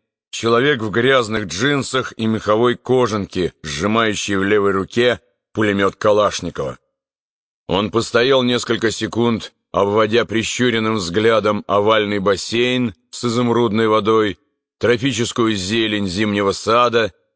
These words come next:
загорелые тела женщин в шезлонгах, едва прикрытые ленточками бикини, словно выжидал, когда все здесь присутствующие заметят его прибытие, и только убедившись, что мизансцена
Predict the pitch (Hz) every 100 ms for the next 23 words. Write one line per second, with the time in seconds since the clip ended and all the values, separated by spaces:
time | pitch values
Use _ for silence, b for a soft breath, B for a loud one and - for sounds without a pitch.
0 | _ _ _ 85 104 113 143 147 139 120
1 | 120 120 123 92 117 127 120 127 123 90
2 | - 113 107 113 117 113 101 101 - -
3 | _ _ 92 98 117 101 117 110 117 117
4 | - 110 110 110 107 104 - 110 104 87
5 | 101 - 113 104 101 92 - _ _ -
6 | - 117 127 123 127 117 131 117 127 107
7 | 92 104 104 139 143 - 139 135 98 127
8 | 113 120 123 - 160 - 117 113 95 104
9 | 101 87 123 143 147 123 98 82 95 101
10 | 95 107 110 123 107 - 82 - _ _
11 | _ _ 80 80 107 123 117 120 135 131
12 | 117 104 - 117 110 110 104 120 107 -
13 | 113 120 110 95